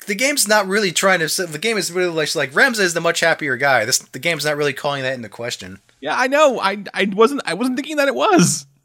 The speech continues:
Speaker 1: Yeah, no. Oh, and then to top it all off, at the very end of the game, Delita kills the princess.
Speaker 2: Of course he fucking does.
Speaker 1: Because she tries to kill him.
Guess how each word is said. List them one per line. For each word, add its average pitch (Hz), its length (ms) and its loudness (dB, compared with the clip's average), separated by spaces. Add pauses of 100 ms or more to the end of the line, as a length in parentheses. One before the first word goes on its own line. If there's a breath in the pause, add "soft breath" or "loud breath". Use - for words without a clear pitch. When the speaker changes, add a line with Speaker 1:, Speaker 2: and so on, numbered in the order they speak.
(760)
Speaker 1:
Yeah, 143 240 -6
no. 120 320 -6
Oh, 196 240 4
and 190 100 -2
then 226 120 2
to 202 80 0
top 202 240 0
it 190 80 0
all 175 160 4
off, 175 140 2
at 143 40 -14
the 151 60 -6
very 165 240 4
end 156 100 0
of 151 80 0
the 139 60 0
game, 147 260 2
Delita 139 320 0
kills 147 220 -2
the 117 80 -6
princess. 107 520 -2
Speaker 2:
Of - 100 -16
course 381 200 -4
he 311 80 2
fucking 175 320 0
does. 147 380 4 (920 soft breath)
Speaker 1:
Because 156 320 2
she 208 160 6
tries 180 280 4
to 151 80 -6
kill 160 180 2
him. 110 320 -4